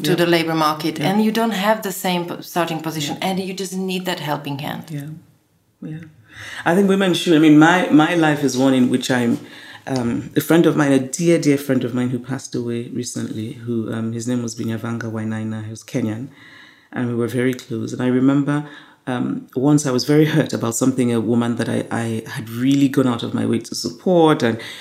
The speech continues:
Speaker 2: something she had done. And he looked at me and he said, "You know, your problem is that your," um, he's like, "your default is constantly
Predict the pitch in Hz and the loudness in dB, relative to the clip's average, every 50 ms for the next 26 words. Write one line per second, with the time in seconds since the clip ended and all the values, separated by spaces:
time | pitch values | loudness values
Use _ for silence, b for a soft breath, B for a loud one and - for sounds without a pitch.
0 | B B - - 165 156 156 165 151 151 - 135 139 151 123 117 113 110 156 160 | B B 0 4 4 6 6 6 4 4 4 2 2 2 0 0 0 0 0 0
1 | 135 107 107 120 B B B B B B B B 147 156 160 160 156 147 196 - | 2 0 0 -2 B B B B B B B B -2 0 0 2 2 2 0 0
2 | - - 147 - 151 151 139 127 120 127 123 - - 165 151 151 170 170 160 151 | -2 -4 -2 -2 0 -2 -2 -4 -6 -8 -10 -8 -8 -8 -8 -8 -8 -8 -6 -6
3 | 147 147 - - - - 175 175 - 135 127 117 110 110 113 - - - 123 - | -6 -8 -8 -10 -10 -10 -10 -8 -8 -10 -10 -10 -10 -10 -12 -12 -12 -12 -12 -12
4 | - 120 120 117 120 B B B B B B B B - 131 123 117 120 - 131 | -12 -12 -12 -12 -14 B B B B B B B B -12 -10 -10 -10 -10 -8 -8
5 | 123 123 - - 131 123 127 - 127 - - - - 180 165 143 120 - 131 - | -8 -8 -8 -8 -10 -8 -6 -8 -8 -8 -12 -14 -14 -12 -10 -8 -8 -10 -10 -12
6 | - - _ - 127 - - - - - - - 135 135 143 - - - - - | -14 -18 _ -10 -10 -10 -8 -10 -12 -12 -10 -6 -4 -4 -2 -4 -6 -6 -6 -6
7 | - - - 107 104 101 - - | -6 -8 -8 -10 -12 -14 -14 -18